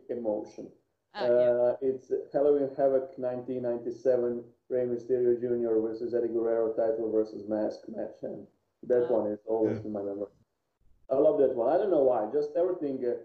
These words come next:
Speaker 1: The costumes, the colors, everything was just, I don't know. I saw it with my heart. I, I, it's crazy. I just,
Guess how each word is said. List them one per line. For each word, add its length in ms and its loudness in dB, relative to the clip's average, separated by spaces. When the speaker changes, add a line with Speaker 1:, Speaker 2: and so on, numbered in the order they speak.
Speaker 1:
The 80 -8
costumes, 800 0
the 460 2
colors, 840 2
everything 340 -2
was 160 0
just, 320 -2
I 140 -6
don't 100 -4
know. 280 -6
I 120 2
saw 260 4
it 100 0
with 140 -10
my 120 -4
heart. 400 -2
I, 80 -4
I, 260 -4
it's 140 -20
crazy. 360 -6
I 160 -4
just, 200 0